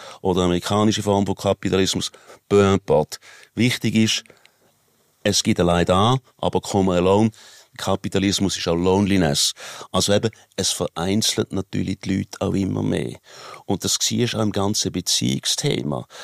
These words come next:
Also interessant auch, Tinder ist ein riesen Business geworden. Also auch dort schaust du ja irgendwie, wie du zu deinem idealen Partner kommst. Aber es funktioniert nicht wirklich.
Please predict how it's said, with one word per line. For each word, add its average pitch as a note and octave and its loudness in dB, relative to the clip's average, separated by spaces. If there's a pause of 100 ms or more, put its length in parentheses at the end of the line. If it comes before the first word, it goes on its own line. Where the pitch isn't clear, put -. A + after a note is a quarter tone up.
(220)
Also G2+ -2
interessant G#2+ 0
auch, A#2 2 (120)
Tinder A#2+ 0
ist A2+ 0
ein A2 -2
riesen A2 -2
Business - -2
geworden. G#2+ 2 (480)
Also G2 0
auch F#2+ 0
dort B2 0 (100)
schaust B2+ -2
du B2+ 0
ja A#2+ 2
irgendwie, A2+ 0
wie G#2+ 2
du G#2+ -2
zu - -2
deinem F#2+ -2
idealen F#2+ 0
Partner G2+ -2
kommst. G2 2 (1000)
Aber - -6
es - -4
funktioniert F#2+ -4 (100)
nicht G2 0
wirklich. - -4